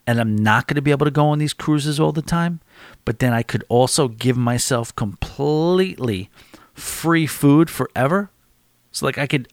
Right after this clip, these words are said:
eat at a restaurant three times a day and not pay for it.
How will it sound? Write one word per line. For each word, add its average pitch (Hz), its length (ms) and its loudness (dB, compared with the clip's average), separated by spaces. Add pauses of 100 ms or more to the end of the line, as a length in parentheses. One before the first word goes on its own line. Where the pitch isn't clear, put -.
(200)
eat 226 160 0
at 214 100 2
a 185 40 2
restaurant 156 480 0
three 143 160 -2
times 139 280 0
a 120 60 -6
day 123 380 -2 (1800)
and 143 160 4
not 135 200 0
pay 165 160 0
for 98 220 -4
it. - 100 -12